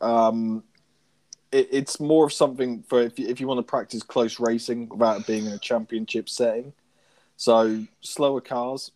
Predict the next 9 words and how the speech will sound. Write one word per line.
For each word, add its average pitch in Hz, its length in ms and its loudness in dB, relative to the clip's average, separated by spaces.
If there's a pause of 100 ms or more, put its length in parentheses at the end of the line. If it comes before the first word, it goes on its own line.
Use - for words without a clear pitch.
(120)
Um, 113 340 -4
haven't 139 260 -6
quite 127 260 -2
decided 113 440 0
on 107 360 -2 (280)
Project 117 360 0
Cars 113 300 0
Ginettas 113 760 -8 (600)
or, 107 720 2